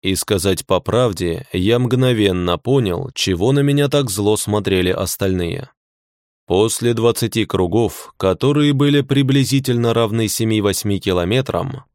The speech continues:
сил на то, чтобы проходить довольно сложную полосу препятствий, уже не было. Мне даже пришлось немного себя усилить гневом, чтобы выправить ситуацию, иначе я бы уже после первых двух кругов рухнул на землю,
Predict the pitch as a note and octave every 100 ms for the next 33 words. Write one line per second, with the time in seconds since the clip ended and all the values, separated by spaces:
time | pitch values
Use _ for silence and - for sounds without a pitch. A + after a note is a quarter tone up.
0 | _ - - G#2 F#2+ F2+ E2+ - A2 F2
1 | - - A#2 A#2 A2 A2+ - A2 A#2+ G#2
2 | G#2 G#2 A2 G#2 G2+ - G#2+ F#2 G#2 G2
3 | G2 G2 - G2+ - F2+ - A#2+ B2+ -
4 | F2 E2+ - G2 - B2 C3 F#2+ E2 F2
5 | - - _ _ - F#2 F#2 A#2 E3 E3+
6 | D3 D#3 D#3+ D#3+ C#3+ E3+ C#3+ D#3+ D#3+ D#3+
7 | D#3 D#3 C#3 D3 D3+ D3 D3 C3+ - C3+
8 | B2 G2 G2 F#2 A#2+ A#2 F2 F2+ - -
9 | G#2 F#2+ F2+ A2 F#2+ F#2 F2+ - F#2 F2+
10 | G#2 B2+ - F#2+ F2 F2+ - G2 F2+ F#2
11 | C#3+ C#3 D3+ D3 D3 C#3+ D3+ B2+ C#3+ C#3+
12 | C#3+ C#3+ D3 C#3 A2+ F#2+ F#2 E2+ F#2+ G2+
13 | - - F#2 E2+ B2 - F2+ F2 B2+ C3+
14 | C#3 D3 C#3+ C#3 A#2 F2+ E2 F2